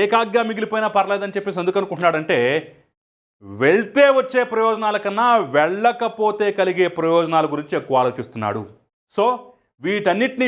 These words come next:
మించి భయం అనేది డామినేట్ చేస్తోంది. ఆ భయంతోనే బీజేపీకి వ్యతిరేకంగా ఇంత ఓటమి వచ్చినా సరే, ఇన్ని ఇబ్బందులు ఉన్నా సరే ఒక్క స్టెప్ కూడా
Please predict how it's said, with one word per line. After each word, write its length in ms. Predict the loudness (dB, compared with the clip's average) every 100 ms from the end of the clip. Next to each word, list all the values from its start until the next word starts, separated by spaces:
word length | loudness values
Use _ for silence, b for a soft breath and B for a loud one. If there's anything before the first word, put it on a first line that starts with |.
| -2
మించి 240 | -4 -2 -4 -4 0
భయం 260 | 4 4 2
అనేది 240 | -2 -2 0
డామినేట్ 320 | 0 -2 -4 -4
చేస్తోంది. 400 | -4 -8 -12 -16 _ _ _ _ _ -2
ఆ 140 | 2 2 0
భయంతోనే 600 | -4 -4 -4 -4 -2 -2 -2
బీజేపీకి 480 | -2 -2 -2 -6 -4
వ్యతిరేకంగా 540 | -2 2 0 0 -6 -4 -6
ఇంత 320 | -8 0 0 2 2
ఓటమి 240 | 2 -4
వచ్చినా 220 | -6 -6 -6
సరే, 160 | -6 -8 -10 b b b b
ఇన్ని 240 | -2 2 2
ఇబ్బందులు 300 | 2 -2 -2 -2
ఉన్నా 120 | 0 0
సరే 160 | -2 -4 -10 _ _ _ _ _ -12
ఒక్క 520 | -12 -16 _ -6 -6 -6
స్టెప్ 340 | -4 -4 -4 -6
కూడా 140 | -4